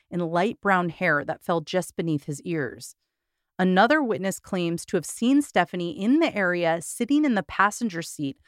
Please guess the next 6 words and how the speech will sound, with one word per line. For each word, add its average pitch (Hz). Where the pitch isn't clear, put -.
of 170
a 175
dirty 226
white 175
nineteen 185
sixty-one 247